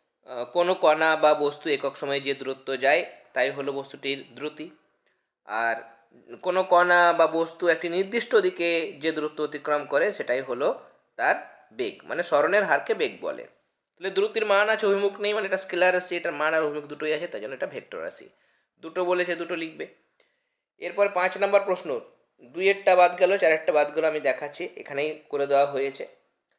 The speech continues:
বলছে পাঁচ নম্বর প্রশ্নে, হোস পাইপের মধ্য দিয়ে জল প্রবাহিত হওয়ার সময় পাইপটিকে হাতে ধরে রাখা অসুবিধাজনক হয় কেন? তার কারণ হোস পাইপ থেকে প্রচুর পরিমাণ জল, আহ, তীব্র বেগে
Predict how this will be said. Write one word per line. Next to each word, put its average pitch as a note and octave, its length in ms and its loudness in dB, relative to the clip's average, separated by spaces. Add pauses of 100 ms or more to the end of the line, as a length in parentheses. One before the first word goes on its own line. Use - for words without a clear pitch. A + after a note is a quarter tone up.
(500)
বলছে G3 560 0
পাঁচ E3+ 220 0
নম্বর E3+ 140 2
প্রশ্নে, E3+ 280 -6
হোস E3+ 220 -2
পাইপের E3+ 320 2
মধ্য D#3+ 280 -2
দিয়ে D#3+ 200 -6
জল D3 200 2
প্রবাহিত C#3+ 400 -4
হওয়ার C#3 220 0
সময় C#3+ 220 -6
পাইপটিকে B2+ 500 -4
হাতে A#2+ 320 -4
ধরে B2 200 -6
রাখা B2 220 -6
অসুবিধাজনক A#2 680 -6
হয় F#2 180 -4
কেন? D#2 180 -12 (480)
তার D#3+ 140 -6
কারণ G#3 240 2
হোস F#3 220 -2
পাইপ F#3+ 200 2
থেকে F#3+ 340 -4
প্রচুর E3+ 460 -8 (100)
পরিমাণ D3 340 -4
জল, C3+ 240 0
আহ, G#2+ 600 -4
তীব্র C#3 260 -2
বেগে C3+ 360 -2